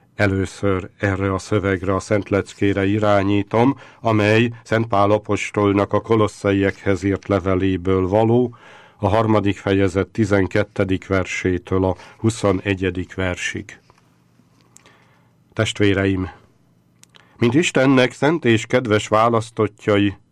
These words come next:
öltsétek magatokra az irgalmasságot, a jóságot, a szelídséget és a türelmet. Viseljétek el egymást, és bocsássatok meg egymásnak,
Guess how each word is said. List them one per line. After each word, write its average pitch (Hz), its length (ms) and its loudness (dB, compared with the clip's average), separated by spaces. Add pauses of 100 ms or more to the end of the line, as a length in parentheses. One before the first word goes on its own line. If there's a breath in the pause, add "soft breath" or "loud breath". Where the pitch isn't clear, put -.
(580 soft breath)
öltsétek 123 520 0
magatokra 107 640 0
az 92 100 -2
irgalmasságot, 101 1200 0
a 98 100 -4
jóságot, 98 880 0 (340 soft breath)
a - 80 -6
szelídséget 98 1080 0 (160)
és 95 280 -4
a 90 220 -4
türelmet. 92 840 -4 (1200 soft breath)
Viseljétek 131 640 2
el 120 140 2
egymást, 104 720 -2 (200)
és 117 200 0
bocsássatok 104 800 0
meg 104 180 0
egymásnak, 98 840 -4